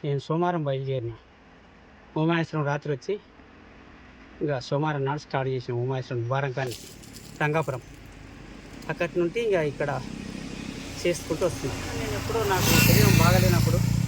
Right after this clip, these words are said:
నాకు ఒక పిచ్చి ఉన్నప్పుడు మాట ఇచ్చిన దేవునికి, నేను నలభై ఏళ్ళ కింద మాట ఇచ్చిన ఇది. అలా బాగాలేకపోయింది. మాట ఇచ్చిన నా వ్యవహారం బాగాలేకున్నా, నా ఆరోగ్యం బాగాలేకున్నా,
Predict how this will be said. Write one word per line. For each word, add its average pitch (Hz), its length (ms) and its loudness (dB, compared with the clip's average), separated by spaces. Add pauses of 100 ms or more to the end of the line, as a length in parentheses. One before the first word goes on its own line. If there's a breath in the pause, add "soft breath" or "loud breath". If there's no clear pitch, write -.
(580)
నాకు 160 200 0
ఒక 165 80 0 (280)
పిచ్చి 175 280 -4
ఉన్నప్పుడు 170 300 0 (100)
మాట 151 200 -2
ఇచ్చిన 143 200 -4 (100)
దేవునికి, 131 320 -4 (1000)
నేను 143 160 -2 (100)
నలభై 139 300 -2
ఏళ్ళ 147 180 -2
కింద 135 140 -4 (100)
మాట 156 180 -4
ఇచ్చిన 139 160 -6 (100)
ఇది. 107 120 -10 (1000)
అలా 143 140 -2 (100)
బాగాలేకపోయింది. 139 720 -4 (960)
మాట 160 220 2
ఇచ్చిన 156 200 -4 (1120)
నా 151 140 2
వ్యవహారం 185 380 4
బాగాలేకున్నా, 170 480 0 (140)
నా 151 60 -2 (580)
ఆరోగ్యం 156 360 0
బాగాలేకున్నా, 123 420 -10